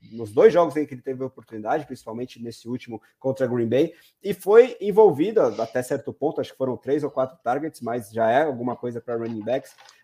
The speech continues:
é, no jogo aéreo, né? Uma coisa que muita gente tava apostando que ele não faria, e ele não fazia tanto no college, mas, é, ele tá praticamente sozinho nesse backfield,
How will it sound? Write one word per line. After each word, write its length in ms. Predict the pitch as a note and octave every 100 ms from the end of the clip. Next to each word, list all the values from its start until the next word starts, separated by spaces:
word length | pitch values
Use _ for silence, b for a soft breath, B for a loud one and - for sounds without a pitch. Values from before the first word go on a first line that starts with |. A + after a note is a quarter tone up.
| A2
é, 480 | G#2+ G#2+ G#2+ G2 -
no 200 | B2+ C#3
jogo 180 | D#3 F3+
aéreo, 380 | F3 F3 C3
né? 260 | A#2 B2 B2+
Uma 220 | A#2+ A#2
coisa 380 | A#2+ A#2+ A#2 C3
que 260 | - C3 C3
muita 300 | C3 C#3+ C3+
gente 120 | C3+
tava 200 | C#3 C#3
apostando 520 | C#3+ C#3+ B2 B2+ C3+
que 140 | C3+ C#3+
ele 140 | C3+
não 180 | B2+ C#3+
faria, 640 | - D#3+ B2+ C#3 B2+ A2
e 120 | A2
ele 160 | A#2+ A#2
não 220 | A#2+ D3
fazia 340 | D3 B2+ C3
tanto 360 | B2+ B2 B2+ A#2+
no 100 | A2+
college, 540 | - A#2 B2+ C#3 - _ _
mas, 580 | A#2 A#2+ B2+ C3 - - _ _
é, 600 | A#2 A2+ G#2+ G#2 G2 F2 - _ _ _ _ -
ele 220 | C#3+ C#3+
tá 180 | D3 D3
praticamente 380 | D3+ C3 D#3
sozinho 380 | D#3 E3 C3 G3+
nesse 240 | G3 - D3
backfield, 600 | D3 - F3 G#3+ F3+